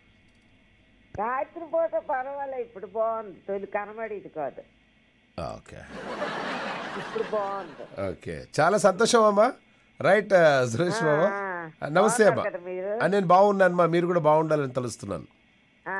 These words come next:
Speaker 1: ఆ.
Speaker 2: యా.
Speaker 1: ఇదిగో
Speaker 2: So,
Speaker 1: మా బాబుకి.
Speaker 2: yeah. So, చక్కగా ఇద్దరు ఎంత బాగా మాట్లాడారు. ఆ, అమ్మగారు మాత్రం కొంచెం సీరియస్గా, ఆ, మా, నేను చెప్పింది క్యాష్ చేయలేదు ఆమె. ఆ, ఏ-, ఏమయ్యా ప్రసాద్?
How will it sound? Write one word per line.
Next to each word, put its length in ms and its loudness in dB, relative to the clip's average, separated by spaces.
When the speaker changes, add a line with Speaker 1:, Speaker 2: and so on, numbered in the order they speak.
Speaker 1:
ఆ. 180 -8
Speaker 2:
యా. 160 -12
Speaker 1:
ఇదిగో 180 -4
Speaker 2:
So, 100 -2
Speaker 1:
మా 80 -2
బాబుకి. 480 -6
Speaker 2:
yeah. 140 -8
So, 240 -2
చక్కగా 400 0
ఇద్దరు 320 0
ఎంత 200 -2
బాగా 280 0
మాట్లాడారు. 800 -4
ఆ, 160 -8
అమ్మగారు 280 -6
మాత్రం 300 -8
కొంచెం 220 -10
సీరియస్గా, 640 -10
ఆ, 40 -4
మా, 500 -6
నేను 200 -4
చెప్పింది 300 -2
క్యాష్ 420 -2
చేయలేదు 300 -2
ఆమె. 240 -10
ఆ, 100 8
ఏ-, 420 4
ఏమయ్యా 300 10
ప్రసాద్? 560 6